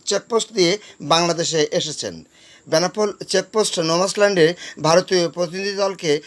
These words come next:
স্বাগত জানান বেনাপোল বন্দরের পরিচালক রেজাউল করিম, বিজিপি খুলনা রিজিয়নের পরিচালক লেফটেন্যান্ট কর্নেল মাজাহার ও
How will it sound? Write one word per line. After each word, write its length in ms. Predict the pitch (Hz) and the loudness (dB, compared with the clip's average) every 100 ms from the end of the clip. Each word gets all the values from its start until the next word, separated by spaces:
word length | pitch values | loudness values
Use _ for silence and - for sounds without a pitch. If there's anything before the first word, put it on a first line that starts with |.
| - | -10
স্বাগত 400 | - 180 175 190 | -4 -2 -2 -2
জানান 400 | 160 160 160 151 - - | 2 2 2 -2 -4 -4
বেনাপোল 420 | 151 165 175 196 | 0 0 0 -4
বন্দরের 420 | 165 165 151 139 127 | 0 -2 0 -2 -2
পরিচালক 460 | 160 165 196 202 - - - 147 | -2 0 2 0 -2 -10 -12 -2
রেজাউল 300 | 156 180 185 | 4 4 4
করিম, 320 | 185 175 226 240 - | 2 0 0 -6 -14
বিজিপি 440 | 156 175 175 170 175 | 2 2 2 -4 -4
খুলনা 540 | - 170 170 156 156 - - - | 0 2 4 4 2 -4 -16 -2
রিজিয়নের 680 | 165 170 202 202 190 190 240 - - _ | 0 4 6 8 6 2 0 -10 -20 _
পরিচালক 480 | - 175 180 170 147 | -2 0 4 4 4
লেফটেন্যান্ট 480 | 175 185 214 208 196 | 4 2 2 -4 0
কর্নেল 340 | 180 175 160 151 _ _ _ - | 2 4 2 -2 _ _ _ -2
মাজাহার 500 | 151 165 180 185 202 - - - _ - | 2 4 4 2 2 0 -18 -20 _ 2
ও 300 | 165 165 | 4 4